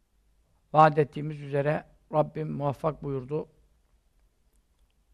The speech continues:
Bugün itibariyle bundan sonra her pazartesi saat on sekiz kırk beşte,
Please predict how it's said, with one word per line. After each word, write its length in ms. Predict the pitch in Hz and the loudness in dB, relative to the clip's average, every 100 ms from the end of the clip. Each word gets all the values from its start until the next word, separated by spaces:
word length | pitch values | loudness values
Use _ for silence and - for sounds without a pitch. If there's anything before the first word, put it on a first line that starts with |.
| _ _ _ _ - | _ _ _ _ -14
Bugün 260 | 156 156 | -6 -2
itibariyle 1300 | 151 139 - 151 147 127 156 147 143 147 165 143 151 143 | 0 -2 -4 0 0 -2 0 4 6 4 2 2 2 0
bundan 260 | 147 147 | -4 -4
sonra 320 | 135 147 143 | -4 -4 0
her 220 | 143 160 143 | 2 0 -2
pazartesi 760 | 143 147 143 - 131 - 160 156 _ _ _ _ _ _ - _ _ _ _ _ _ _ _ _ | -6 -2 -2 -4 -10 -6 -8 -8 _ _ _ _ _ _ -20 _ _ _ _ _ _ _ _ _
saat 520 | - - 156 160 - - _ _ - | -10 4 6 6 2 -14 _ _ -2
on 160 | 175 | 0
sekiz 340 | 170 165 151 131 | 0 -4 -6 -10
kırk 280 | 151 139 156 | -14 -4 -2
beşte, 500 | 127 - 151 170 | -2 0 0 0